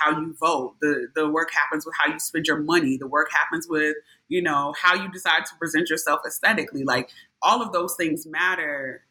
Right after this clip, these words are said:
Um, and it can't only be that, you know, the cultural representation is gonna do the work, 'cause it, it, it can't. Um, and so, like, even as we, uh, make ourselves attentive to the ways that we spend our dollars, like, okay, I wanna spend it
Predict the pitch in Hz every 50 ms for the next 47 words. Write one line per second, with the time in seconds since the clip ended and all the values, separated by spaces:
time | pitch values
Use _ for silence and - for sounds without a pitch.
0 | _ - 143 156 151 147 143 143 139 139 131 127 127 123 - _ _ _ - -
1 | 175 175 170 165 - - 247 196 - - 165 180 190 196 190 175 160 151 160 165
2 | 160 156 160 147 139 139 135 131 120 - 180 170 131 131 127 - - - 190 175
3 | 170 - 165 151 160 147 - - 143 - 139 131 - 147 151 - 143 135 131 -
4 | 139 131 131 131 135 139 123 127 - 113 107 - - - - - - - - -
5 | - - 139 - _ - 147 143 - - - 143 110 78 69 62 - - _ _
6 | _ _ _ _ - - 151 - - 294 330 349 - - 247 240 233 214 208 196
7 | 180 196 185 160 165 160 - 180 208 220 214 202 180 180 180 165 170 175 175 180
8 | 175 170 170 160 143 - - _ _ _ _ _ _ - 127 - - - _ _
9 | _ _ _ - 156 160 170 175 190 185 175 160 170 - - - 170 165 160 156
10 | 156 156 - - - - - 190 196 196 180 165 160 - 180 147 156 143 143 147
11 | 160 165 170 139 143 151 - - 160 156 151 139 131 127 131 131 131 160 196 214
12 | 220 226 233 226 160 143 - 139 147 - 156 151 151 151 156 151 151 151 151 -
13 | - 156 156 156 151 151 143 -